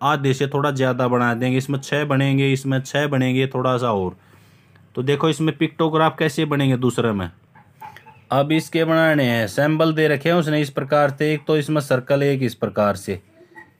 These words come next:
ये बनाने, ये सौ स्टूडेंट्स के बराबर है, तो इसमें चार बनेंगे इस प्रकार से। हमने चार बनाने हैं, तो कंप्लीट चार बना देंगे, इसमें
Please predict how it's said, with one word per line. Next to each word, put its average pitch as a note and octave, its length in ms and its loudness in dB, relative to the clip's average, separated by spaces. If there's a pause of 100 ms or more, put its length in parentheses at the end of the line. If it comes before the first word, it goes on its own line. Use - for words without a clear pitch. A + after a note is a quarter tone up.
(300)
ये D3 260 0
बनाने, C#3+ 460 2
ये D#3 440 2
सौ D#3 360 0
स्टूडेंट्स D3 540 0
के C#3 140 0
बराबर A2+ 480 2
है, F#2 240 -2 (500)
तो A#2+ 80 -2
इसमें C#3+ 320 -2
चार D3+ 400 2
बनेंगे C3+ 380 2
इस B2+ 100 -2
प्रकार B2+ 440 2
से। C#3 180 -2
हमने B2+ 280 2
चार B2+ 340 2
बनाने B2+ 360 0
हैं, A#2 460 -2 (420)
तो A#2 80 -2
कंप्लीट B2 540 -2
चार B2 300 2
बना G#2 300 0
देंगे, B2 240 0
इसमें A#2+ 580 -2